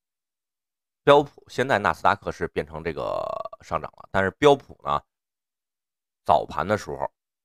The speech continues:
是下跌的，纳斯达克实际上早盘时候也是下跌的。明确跟大家说啊，这种下跌是完全应当接受的。我们可以看标普已经涨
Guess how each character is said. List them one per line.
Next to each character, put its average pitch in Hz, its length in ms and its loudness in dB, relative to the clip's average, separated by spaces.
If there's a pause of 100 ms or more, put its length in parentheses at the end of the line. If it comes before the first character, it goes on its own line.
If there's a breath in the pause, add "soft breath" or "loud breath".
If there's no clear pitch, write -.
(180)
是 - 120 -14
下 85 160 2
跌 95 140 -2
的， 85 80 -2
纳 110 180 2
斯 - 80 -6
达 131 120 2
克 110 160 -4
实 - 180 -12
际 123 80 -6
上 92 100 -6
早 - 180 -2
盘 - 180 -4
时 95 80 -10
候 95 80 -4
也 - 160 -12
是 - 80 -20
下 78 180 0
跌 80 140 -4
的。 - 120 -8 (880)
明 135 180 -2
确 190 160 0
跟 95 140 -4
大 80 120 -4
家 76 140 -6
说 - 160 -14
啊， 73 140 -6
这 123 240 -2
种 - 220 -14
下 76 240 -6
跌 85 220 -4
是 - 240 -6
完 82 300 2
全 82 320 -4 (880)
应 104 160 -6
当 92 180 2
接 95 160 -2
受 85 180 -10
的。 57 80 -12
我 78 140 -10
们 82 100 -14
可 113 100 -6
以 113 40 -6
看 101 160 -2
标 123 220 2
普 104 180 -4
已 92 60 -8
经 87 140 -10
涨 - 140 -4